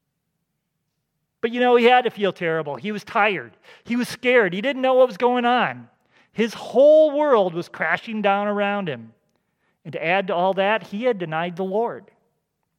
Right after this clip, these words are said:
All the boasting about how he would stand by no matter what, all the acclamation that,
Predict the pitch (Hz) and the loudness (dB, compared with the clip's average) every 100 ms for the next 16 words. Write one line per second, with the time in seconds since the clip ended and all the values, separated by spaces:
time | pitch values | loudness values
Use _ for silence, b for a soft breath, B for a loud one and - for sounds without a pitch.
0 | _ _ b b b b - 151 190 240 | _ _ b b b b -8 -2 0 -2
1 | 180 208 233 240 226 208 208 190 214 220 | 2 4 4 0 -4 0 0 0 0 0
2 | 214 185 - 196 196 214 196 202 214 220 | 0 -4 -4 -2 -2 0 2 2 2 -2
3 | 180 185 190 202 175 196 208 165 190 226 | -2 0 0 0 2 2 2 2 2 2
4 | 214 175 208 - 196 196 214 202 170 160 | 0 0 0 -2 -4 -4 -4 -4 -2 -2
5 | - | -4